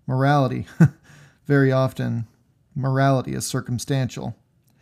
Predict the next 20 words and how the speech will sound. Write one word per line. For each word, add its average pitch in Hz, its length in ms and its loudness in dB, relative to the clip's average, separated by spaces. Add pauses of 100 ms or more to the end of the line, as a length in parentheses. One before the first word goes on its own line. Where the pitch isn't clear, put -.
(480)
Godwin 202 420 2
set - 300 -2
sail 147 340 -2
to 131 160 -8
reclaim 151 560 -2
his 131 200 -2
heritage, 127 760 -6
his 123 140 -10
legacy, 127 760 -6
and 127 260 -6
his 110 180 -12
family's 127 560 -6
future. - 640 -8 (460)
He'd 170 160 4
worked 196 260 0
far 196 380 -4
too 190 220 0
long 143 480 0
to 131 160 -6
just 127 360 -6